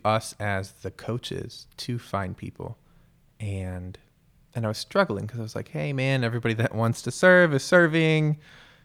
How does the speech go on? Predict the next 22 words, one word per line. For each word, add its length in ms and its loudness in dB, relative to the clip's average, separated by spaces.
You 80 -6
know, 140 -2
we've 160 -4
done 160 0
these 180 -4
servant 380 0
drives, 600 0
everything." 640 -4
Um, 480 -6
but 160 2
then 100 2
when 140 2
I 20 2
just 300 -4
went 240 2
out 200 -2
there 200 0
and 100 -2
I 80 -2
met 460 -2
new 240 -2
people 420 -8